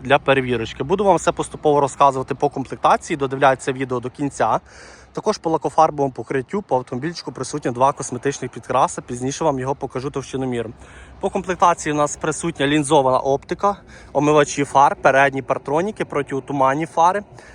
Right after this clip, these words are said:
Як ви бачите, ніяких подряпин по бамперу, по капоті, взагалі по автомобільчику немає. Дійсно, просто ідеальний стан на свій дві тисячі дванадцятий рік. Стоять у нас класні легкосплавні диски, вони не почухрані від бад-,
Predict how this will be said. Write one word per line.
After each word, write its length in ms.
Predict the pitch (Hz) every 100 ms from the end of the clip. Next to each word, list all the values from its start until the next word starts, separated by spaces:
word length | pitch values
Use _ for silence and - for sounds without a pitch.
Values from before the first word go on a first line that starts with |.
| -
Як 160 | 143 156
ви 60 |
бачите, 380 | 170 170 143 -
ніяких 400 | 143 165 190 175
подряпин 500 | 160 143 160 175 156
по 120 | 139
бамперу, 580 | 127 139 175 196 185 151
по 160 | 147 139
капоті, 440 | 139 - 170 175
взагалі 400 | 143 139 143 151
по 160 | 147 139
автомобільчику 580 | 123 143 147 135 - 139
немає. 440 | 131 143 180 170 - - _
Дійсно, 420 | 123 165 214 175
просто 360 | 143 143 165 -
ідеальний 500 | 135 131 147 165 147
стан 320 | - 139 156
на 80 | 131
свій 220 | - 147
дві 140 | 143 131
тисячі 460 | 139 139 127 139
дванадцятий 640 | 123 123 123 127 - 135 127
рік. 140 | 117 - - - - - -
Стоять 380 | - 156 190 175
у 40 |
нас 120 | 147
класні 400 | - 175 165 156
легкосплавні 680 | 143 170 170 - 160 147 147
диски, 380 | 135 139 - 185
вони 220 | 180 156
не 100 | 151
почухрані 560 | 151 - 147 160 160
від 160 | 170 170
бад-, 220 | 180 160